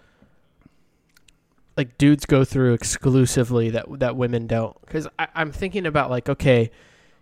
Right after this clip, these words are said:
you know, ball sweat is not fun. Like, gooch, gooch sweat. But I'm sure,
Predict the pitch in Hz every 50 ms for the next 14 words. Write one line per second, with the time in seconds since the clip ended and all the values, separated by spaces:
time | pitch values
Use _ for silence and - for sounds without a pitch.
0 | _ - 147 135 123 117 120 120 - 143 135 139 143 - - - 139 127 120 113
1 | - 139 135 123 131 127 123 127 123 - - - 127 113 110 110 110 113 - -
2 | - - - 120 - _ _ _ _ - 156 135 135 131 131 - - - - -
3 | 143 131 151 151 147 - - - 135 127 113 - - - - - _ _ _ _
4 | _ _ _ _ _ - 151 156 160 165 - - - 214 214 208 202 202 190 185